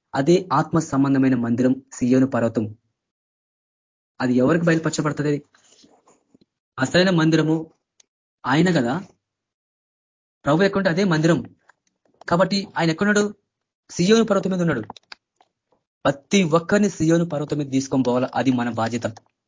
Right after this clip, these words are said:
దేవుడు మనకిచ్చిన విధానం అది. కాబట్టి ఈరోజు ఎక్-, ఏం మందిలో ఉన్నారు? మనుషుల హస్తాల చేత కట్టబడిన మందిలో ఉన్నారు.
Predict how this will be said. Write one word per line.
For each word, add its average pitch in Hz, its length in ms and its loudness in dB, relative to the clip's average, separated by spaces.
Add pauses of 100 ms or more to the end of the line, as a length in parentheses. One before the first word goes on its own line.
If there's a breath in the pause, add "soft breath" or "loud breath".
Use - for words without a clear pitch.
దేవుడు 135 160 4
మనకిచ్చిన 139 500 0 (560)
విధానం 127 340 0
అది. 104 180 -8 (960)
కాబట్టి 139 240 -2
ఈరోజు 156 520 0 (580)
ఎక్-, 135 180 -2
ఏం 180 300 2
మందిలో 190 200 0
ఉన్నారు? 185 380 0 (340)
మనుషుల 175 380 0
హస్తాల 175 340 0
చేత 170 240 -4
కట్టబడిన 160 300 -2
మందిలో 147 240 0
ఉన్నారు. 143 300 0